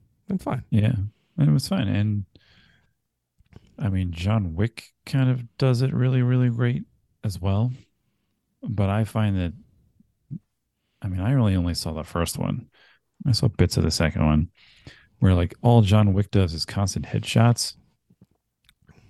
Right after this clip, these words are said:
Speaker 2: So, you know, that makes sense. <laughs>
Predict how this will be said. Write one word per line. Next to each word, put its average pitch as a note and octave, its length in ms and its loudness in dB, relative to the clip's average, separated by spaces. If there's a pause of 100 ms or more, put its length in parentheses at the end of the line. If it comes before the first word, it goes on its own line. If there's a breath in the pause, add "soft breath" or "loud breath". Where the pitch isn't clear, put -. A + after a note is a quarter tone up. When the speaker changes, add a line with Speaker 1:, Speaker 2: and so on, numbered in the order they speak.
(140)
Speaker 2:
So, E2 380 -2 (200)
you D3+ 100 6
know, F2 180 6 (220)
that B2+ 140 6
makes F2+ 200 2
sense. F#2 500 0
<laughs> C#3 40 6